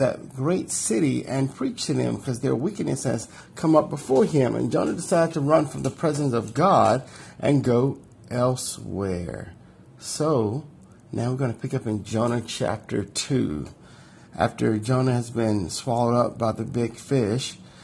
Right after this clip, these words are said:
and now is in the belly of the fish. So now we're gonna start with Jonah chapter two, verse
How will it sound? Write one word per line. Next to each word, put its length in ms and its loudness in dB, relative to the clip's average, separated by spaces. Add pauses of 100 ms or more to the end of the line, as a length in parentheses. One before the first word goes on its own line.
(140)
and 180 0
now 220 4
is 140 0
in 100 2
the 60 0
belly 340 2
of 80 0
the 80 -6
fish. 460 -4 (100)
So 160 -8
now 120 0
we're 100 -2
gonna 100 -4
start 240 -2
with 80 -10
Jonah 240 0
chapter 300 -6
two, 240 -6
verse 480 -6